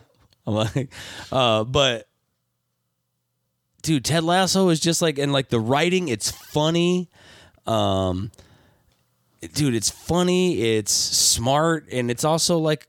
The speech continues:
you know, like, it, it, it'll, it, it, it deals with divorce, you know, it deals with, you know, just people changing, and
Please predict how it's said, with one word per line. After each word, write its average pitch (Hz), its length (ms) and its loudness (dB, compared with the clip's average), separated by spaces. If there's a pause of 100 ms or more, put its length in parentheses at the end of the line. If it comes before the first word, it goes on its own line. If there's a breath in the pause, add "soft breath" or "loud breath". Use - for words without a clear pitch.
you 143 180 -8
know, 143 220 0
like, 147 220 -2
it, 135 180 -10
it, 147 160 -2
it'll, 147 300 -2
it, 82 80 -8
it, - 600 -8 (760)
it 127 120 -6
deals 143 420 0
with 120 160 -2
divorce, 127 960 0 (600 soft breath)
you 143 140 -2
know, 143 200 4
it 123 140 0
deals 120 380 0
with, 113 380 0
you 107 160 -2
know, 98 440 0 (1400)
just - 200 -8
people 151 300 0
changing, 147 720 0
and 101 480 -6